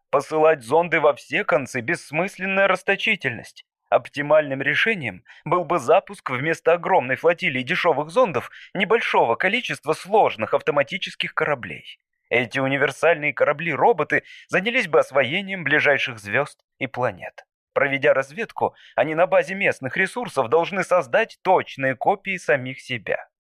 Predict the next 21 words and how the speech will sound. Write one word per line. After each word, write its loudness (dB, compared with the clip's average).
Первым 0
такую 0
концепцию -2
предложил 2
легендарный 0
Джон 2
фон -2
Нейман. -4
Хитроумные 2
машины, -4
запрограммированные 0
воспроизводить 0
себя 0
из -2
подручного 0
сырья, -2
смогли -2
бы -4
запускать 0
своих -4
детей -6